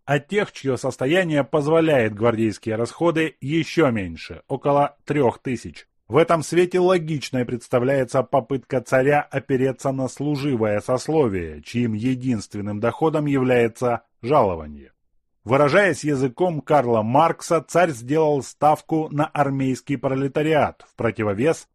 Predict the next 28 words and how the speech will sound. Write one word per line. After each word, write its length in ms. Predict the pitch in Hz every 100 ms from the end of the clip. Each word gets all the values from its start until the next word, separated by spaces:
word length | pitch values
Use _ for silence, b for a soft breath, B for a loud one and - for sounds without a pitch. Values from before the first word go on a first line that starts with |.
| _ -
изнеженным 800 | 160 135 143 139 123 139 139 -
аристократам, 1120 | 135 139 - 147 - 160 135 101 87 80 73 _ _ -
которые, 440 | 131 202 202 196 180
как 220 | 165 -
показали 560 | 139 - 127 120 113 101
события 460 | 113 110 104 110
в 60 | 101
Петербурге, 680 | - 135 151 180 196 165 165
даже 340 | 131 156 143
на 220 | 151 147
заговор 560 | 117 123 135 151 156 156
уже 280 | 160 131 110
не 160 | 95 98
способны. 760 | - 120 - 90 76 76 67 _ _ _ _ _
Аналогичные 840 | 160 170 175 175 156 135 - 123 117
процессы 640 | 127 120 175 160 - 123
идут 280 | 117 160 - -
и 100 | 160
на 140 | 160
гражданской 680 | 147 151 139 123 107 - 123
службе. 560 | - 139 113 82 78 - _ -
Русский 320 | 151 143 -
монарх 540 | 139 147 156 117 92 107
открыл 340 | - 156 165
двери 600 | 110 107 143 160 165 -
в 220 | 120 117 135
высшее 480 | 139 - - 110
общество 720 | 113 143 - 156 - 160 151